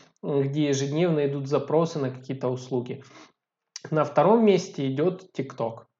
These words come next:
Instagram, пожалуй, на третьем.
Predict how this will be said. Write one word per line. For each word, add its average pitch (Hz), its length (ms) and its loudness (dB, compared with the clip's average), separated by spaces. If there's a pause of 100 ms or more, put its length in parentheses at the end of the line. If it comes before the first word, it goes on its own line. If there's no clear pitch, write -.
(420)
Instagram, 156 760 2
пожалуй, 139 460 2
на 127 140 0
третьем. 123 640 -8